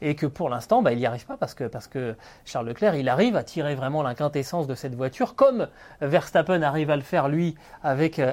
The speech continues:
avec la Red Bull. Et que quand on est vraiment à la limite comme ça, alors, euh,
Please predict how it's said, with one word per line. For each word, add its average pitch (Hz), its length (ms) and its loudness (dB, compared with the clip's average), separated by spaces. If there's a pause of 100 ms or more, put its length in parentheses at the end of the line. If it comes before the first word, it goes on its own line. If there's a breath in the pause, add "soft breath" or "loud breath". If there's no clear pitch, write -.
avec 160 300 0
la 143 100 0
Red 139 160 0
Bull. 254 220 4
Et 165 80 6
que 226 160 4
quand 180 260 2
on 180 100 0
est 170 120 4
vraiment 165 320 4
à 165 60 6
la 156 100 6
limite 220 480 6
comme 170 180 0
ça, 294 220 4
alors, 147 240 6
euh, 139 160 4